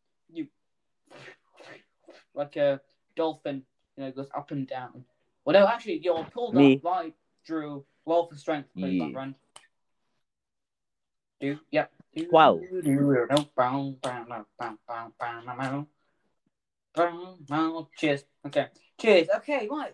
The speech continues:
Speaker 1: So, twelve. You managed to pull Vondel up as he's a dwarf and not very heavy, but he is quite plump because he's drunk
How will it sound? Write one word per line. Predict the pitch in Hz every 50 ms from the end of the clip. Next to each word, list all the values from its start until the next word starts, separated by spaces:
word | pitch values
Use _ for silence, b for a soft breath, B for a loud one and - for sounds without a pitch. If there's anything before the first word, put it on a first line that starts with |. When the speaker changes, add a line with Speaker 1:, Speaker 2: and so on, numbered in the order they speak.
| _ -
Speaker 1:
So, | - 269 240
twelve. | 208 - - - 311 320 269 226 - _ _ _ _ -
You | 190
managed | 220 220 220 220 -
to | -
pull | - - - 277 254 196
Vondel | 220 226 214 196 180 175 185
up | - -
as | 151 143 139
he's | 135 127 -
a |
dwarf | - 135 135 147 156 151 -
and | - 120
not | 117 -
very | - 95 - -
heavy, | 127 135 156
but | 143 - - - _
he | 107 110 113
is | - - - _ _ _ _ _
quite | - 139 123 - - -
plump | - 175 175 196 208 - _
because | - - - - 117 -
he's | 107 107
drunk | _ - 110 107